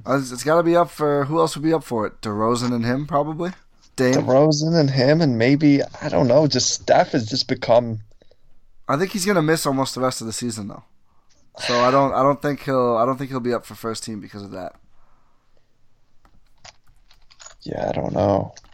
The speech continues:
Speaker 1: Here, let's put in, uh, Harden and DeRozan real quick and see what their,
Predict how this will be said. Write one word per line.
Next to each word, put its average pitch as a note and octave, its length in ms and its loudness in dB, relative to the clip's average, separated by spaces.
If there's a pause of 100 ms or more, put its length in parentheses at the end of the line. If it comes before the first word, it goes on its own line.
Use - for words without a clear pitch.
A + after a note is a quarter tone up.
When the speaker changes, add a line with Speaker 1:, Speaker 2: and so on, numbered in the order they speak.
(880)
Speaker 1:
Here, G#2+ 140 -12
let's A2+ 180 -12
put A#2+ 220 -10
in, A2+ 140 -6
uh, G#2 360 -8 (520)
Harden A#2 360 -6
and A2+ 160 -8
DeRozan G#2 560 -8
real G2 200 -12
quick - 340 -16
and F#2 100 -18
see - 140 -14
what G2+ 180 -14
their, G2 380 -10